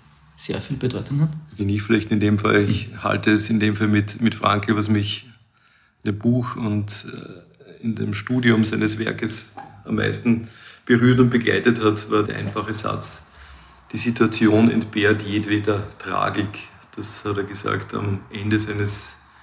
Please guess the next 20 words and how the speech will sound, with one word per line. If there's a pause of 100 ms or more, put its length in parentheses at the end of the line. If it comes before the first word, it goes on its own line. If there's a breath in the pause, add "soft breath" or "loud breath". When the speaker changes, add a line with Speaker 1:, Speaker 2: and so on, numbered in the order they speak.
(260 soft breath)
Speaker 2:
sehr
reichen,
sehr
erfüllten
Lebens, (200)
wo
klar
war, (240)
er
wird (540)
die
nächsten
Tage
nicht
mehr (640 soft breath)
überleben. (360)
Und (420 loud breath)
so
einen
Rückblick